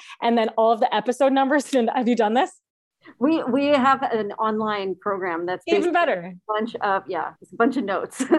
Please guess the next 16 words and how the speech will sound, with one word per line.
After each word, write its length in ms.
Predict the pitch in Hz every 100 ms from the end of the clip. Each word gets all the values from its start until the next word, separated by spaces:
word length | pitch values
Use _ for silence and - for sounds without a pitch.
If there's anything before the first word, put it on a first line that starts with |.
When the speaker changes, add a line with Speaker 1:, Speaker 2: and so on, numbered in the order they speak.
| 269
Speaker 2:
<laughs> 280 | 262 269 240
Speaker 1:
That's 180 | 294 294
great. 280 | 392 330 240
That's 160 | 240
great. 240 | - 285 220
And 240 | 247 240
yes, 200 | 262 208 262
and 80 | 254
it's 180 | 247
definitely 460 | - 262 311 294 277
hard, 380 | 254 277 220 220
of 100 | 214 -
course. 360 | 247 190 202 -
And, 180 | 226 214
like, 240 | 202 190 - _ -
uh, 160 | -